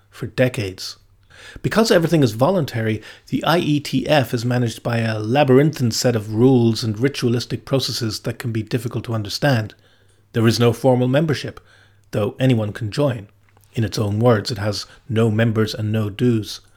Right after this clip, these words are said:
Everyone is a volunteer. No one is paid.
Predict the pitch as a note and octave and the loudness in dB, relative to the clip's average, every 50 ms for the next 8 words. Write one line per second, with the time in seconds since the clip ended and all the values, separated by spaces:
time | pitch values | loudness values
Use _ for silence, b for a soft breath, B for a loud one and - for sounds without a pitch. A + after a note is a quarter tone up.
0 | b b b b b b b b - A#2+ A#2 B2+ B2 B2 A#2 A#2 G#2+ A#2 A2+ A2+ | b b b b b b b b 0 2 4 6 6 6 6 4 2 2 2 4
1 | A#2+ A#2+ A#2+ A2+ A2+ - D#3+ E3 D#3 C3 G#2+ - - _ _ _ _ _ _ _ | 4 2 2 0 0 0 2 2 2 2 0 -4 -8 _ _ _ _ _ _ _
2 | _ - A#2+ A#2+ A#2 A#2+ B2 A#2+ B2 A#2 - - D3+ D#3+ D#3 C3 A2+ A2+ | _ 4 6 6 8 6 6 4 2 0 0 0 2 4 4 4 2 -4